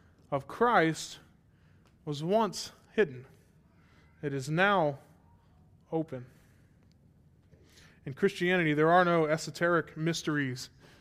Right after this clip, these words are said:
reserved for the spiritual elite. It's not like Gnosticism, where you have to arrive to a higher level of understanding and enlightenment. Rather,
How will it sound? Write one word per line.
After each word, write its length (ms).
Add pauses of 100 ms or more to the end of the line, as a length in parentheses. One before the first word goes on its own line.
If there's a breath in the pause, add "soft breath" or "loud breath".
(140 soft breath)
reserved 680 (140)
for 140
the 40
spiritual 500
elite. 260 (240 loud breath)
It's 120
not 140
like 140 (180)
Gnosticism, 760
where 120
you 100
have 200
to 140 (600 soft breath)
arrive 540 (460 soft breath)
to 160
a 60
higher 300
level 320
of 100
understanding 640
and 80
enlightenment. 540 (2750 soft breath)
Rather, 480